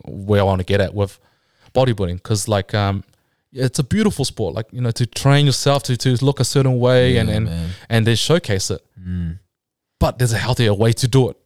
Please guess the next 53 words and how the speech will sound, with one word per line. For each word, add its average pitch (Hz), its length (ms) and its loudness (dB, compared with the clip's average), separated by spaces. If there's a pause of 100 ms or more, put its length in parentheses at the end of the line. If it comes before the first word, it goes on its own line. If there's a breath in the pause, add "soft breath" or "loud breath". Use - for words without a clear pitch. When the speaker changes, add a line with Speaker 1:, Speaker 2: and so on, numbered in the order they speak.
(140)
Speaker 2:
Okay. 87 360 -6
Speaker 1:
to, - 120 -4
than 123 220 0
to - 140 -2
what 110 180 2
we've 104 200 -6
all 110 140 2
been 101 160 -2
taught - 300 -2 (420 loud breath)
Speaker 2:
Mm. 95 120 -20
Speaker 1:
or 101 220 4
what, 107 200 0
what 107 320 0
is 101 140 0
pushed - 340 -2
upon 101 300 0
you. 85 120 -4 (100)
Speaker 2:
Yeah, 107 100 -4
what 98 200 2
we've 80 120 -8
seen 87 320 -2
and 82 160 -4
stuff. - 480 -8
Speaker 1:
Hundred 160 240 -4
percent, 170 320 0
Speaker 2:
Yeah, 85 60 -2
what, 90 100 -2
Speaker 1:
hundred 160 220 0
Speaker 2:
what's 113 160 2
Speaker 1:
percent. 120 80 -2
Speaker 2:
almost 110 220 0
been, 92 360 -2 (100)
uh, 87 380 -4 (500 loud breath)
shown 110 320 2
as 95 120 -2
the 85 60 -6
norm. 87 320 0 (220)
Speaker 1:
As 123 120 2
the 139 60 4
norm, 135 200 6
hundred 131 300 4
percent, 87 280 2
Speaker 2:
Yeah. 82 80 -2
Speaker 1:
hundred 120 220 0
percent. 104 260 -4 (120)
Speaker 2:
Okay. 95 280 -4 (140)
Speaker 1:
Um, 107 440 -2 (760)
but 90 80 -8
like 123 120 -4
you 131 60 0
said, 143 140 -2
like, 107 140 -2
it, 107 100 -8